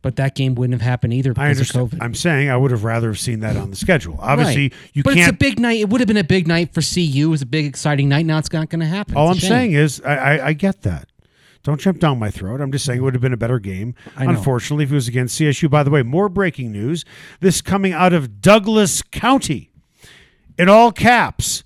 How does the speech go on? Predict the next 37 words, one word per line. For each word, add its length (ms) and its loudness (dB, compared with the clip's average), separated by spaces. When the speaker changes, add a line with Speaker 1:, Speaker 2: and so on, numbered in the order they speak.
Speaker 2:
"Do 160 6
not 380 6
purchase 460 2
tickets 440 -2
to 120 4
a 120 4
New 160 2
Year's 320 2
Eve 320 0
party 440 2
advertised 640 2
to 60 -10
be 140 2
held 340 2
at 160 2
our 140 6
Douglas 460 2
County 340 0
Fairgrounds." 840 -2
This 120 -6
coming 240 2
from 180 -4
the 60 -2
police 360 -4
department. 520 -4
In 120 -2
all 160 2
caps, 400 -2
"There 220 6
is 160 0
no 400 4
such 560 -2
party. 440 -2
It's 180 -4
a 120 4
fraudulent 720 2
event. 400 0